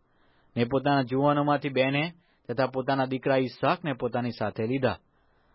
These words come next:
અને તેણે દહન્યાર્પણને સારું લાકડા ચીર્યા,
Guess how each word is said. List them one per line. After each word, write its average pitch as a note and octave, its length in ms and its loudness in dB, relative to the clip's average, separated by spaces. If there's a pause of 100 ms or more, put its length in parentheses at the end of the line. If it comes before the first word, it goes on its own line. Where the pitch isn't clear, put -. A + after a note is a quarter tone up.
(180)
અને G#2+ 160 -2
તેણે C3 240 2
દહન્યાર્પણને D#3 720 0
સારું C#3+ 320 -2
લાકડા C3+ 340 0
ચીર્યા, A2 440 -2